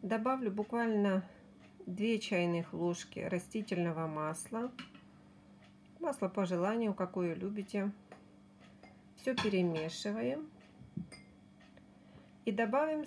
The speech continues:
соли. Соль также по вкусу. Соль, перец по вкусу. И добавляю чёрный перец.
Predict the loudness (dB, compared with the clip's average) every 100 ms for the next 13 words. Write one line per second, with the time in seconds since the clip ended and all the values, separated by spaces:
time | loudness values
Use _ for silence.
0 | -4 -2 -2 -2 -6 -2 -2 2 2 2
1 | -2 -2 -4 -4 -8 -10 -10 -10 -10 -10
2 | -16 -20 -20 -18 -4 -2 -2 0 0 0
3 | -4 -4 -4 -4 -8 -8 -8 -12 -6 -6
4 | -6 -12 -16 -20 -20 -20 -20 -20 -20 -20
5 | -20 -18 -16 -16 -18 -20 -20 -20 -16 -12
6 | -12 -14 -18 -8 -8 -10 -20 -20 -20 -12
7 | -8 -8 -8 -20 -12 -4 0 2 2 2
8 | 0 -2 -2 -2 0 -2 -2 -4 -4 -4